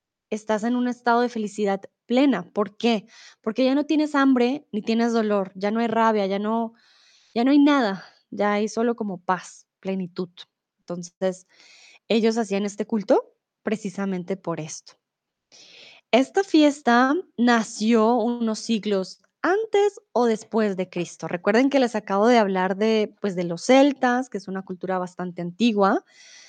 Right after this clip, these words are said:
Y les dije hace muchos, muchos años. Entonces, ¿qué creen ustedes?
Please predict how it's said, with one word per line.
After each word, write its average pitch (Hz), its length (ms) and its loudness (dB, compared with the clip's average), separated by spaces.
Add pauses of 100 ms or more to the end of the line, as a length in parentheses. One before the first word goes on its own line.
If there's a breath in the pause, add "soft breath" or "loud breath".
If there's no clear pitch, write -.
(720 loud breath)
Y 208 100 -8
les 233 120 -4
dije 226 200 -2
hace 233 180 0
muchos, 285 640 6
muchos 247 420 0
años. 185 320 -4
Entonces, 214 580 0 (480)
¿qué 240 140 -4
creen 247 280 4
ustedes? 180 640 -4